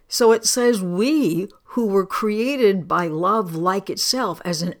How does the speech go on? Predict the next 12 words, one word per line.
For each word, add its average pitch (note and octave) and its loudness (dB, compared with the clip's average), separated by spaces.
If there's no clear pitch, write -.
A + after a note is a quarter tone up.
outpouring F3+ -2
of D#3 -6
love G3+ 0
cannot A3 2
hang A#3 -2
on G#3 0
to F#3 -2
these F3+ -2
ideas F3 0
of D3 -4
being D#3 -2
wronged F3+ 0